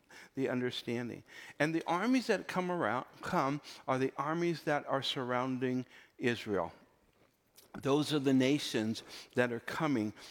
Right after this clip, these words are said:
in the battle of, of Megiddo. And, uh, <clears throat> and then in verse fifteen of Revelation six, it says, "And the kings of the earth, the great men, the rich men, the commanders, the mighty men,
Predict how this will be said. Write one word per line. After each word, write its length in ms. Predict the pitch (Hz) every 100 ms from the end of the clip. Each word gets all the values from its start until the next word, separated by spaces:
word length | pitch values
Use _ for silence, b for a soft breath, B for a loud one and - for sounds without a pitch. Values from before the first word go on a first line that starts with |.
| B _
in 160 | 135 127
the 80 | 107
battle 340 | 120 123 131
of, 160 | 131 127 120
of 140 | 117
Megiddo. 600 | 117 104 113 107 90 90 - _ _ B B - 127
And, 240 | 127 120
uh, 160 | 113 113 - -
<clears throat> 1040 | - 85 - - - - - - - -
and 160 | - 139
then 140 | 180
in 100 | 156
verse 380 | 143 151 - - - - -
fifteen 560 | - 190 185 - 160 139
of 120 | 123 - -
Revelation 580 | 131 143 147 143 131 123
six, 320 | - 160 - - - B B B B
it 100 | 131
says, 300 | - 127 120
"And 100 | 123
the 60 | 127
kings 400 | - 180 185 165
of 80 | 147
the 160 | 147
earth, 320 | 143 151 165
the 60 | 131
great 320 | 113 147 156
men, 200 | 147 147
the 120 | 127
rich 280 | 120 147 -
men, 220 | 147 147
the 80 | 131
commanders, 680 | - 127 131 135 151 147 135
the 60 |
mighty 400 | 127 139 147 151
men, 260 | 143 139